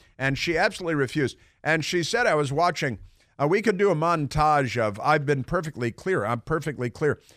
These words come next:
She was utterly unclear in every single instance when she said that she's been perfectly clear. She is not the brightest knife in the constellation.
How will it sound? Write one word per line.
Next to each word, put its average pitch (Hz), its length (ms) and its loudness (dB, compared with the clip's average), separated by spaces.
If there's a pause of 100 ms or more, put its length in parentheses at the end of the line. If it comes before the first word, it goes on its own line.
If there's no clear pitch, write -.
(180)
She 180 260 2
was 139 480 2 (160)
utterly 185 540 4
unclear 160 760 0 (100)
in 143 260 0 (180)
every 156 600 0
single 165 500 -2
instance 135 520 -4
when 113 200 -4
she 113 200 -6
said 120 420 0 (280)
that 123 220 0
she's 123 260 -4
been 110 240 -2
perfectly 104 480 -6
clear. 95 300 -8 (520)
She 196 300 0
is 131 480 2
not 139 880 0
the 104 280 0
brightest 110 880 -2
knife 104 460 -4
in 98 140 -6
the 101 80 -8
constellation. 98 760 -8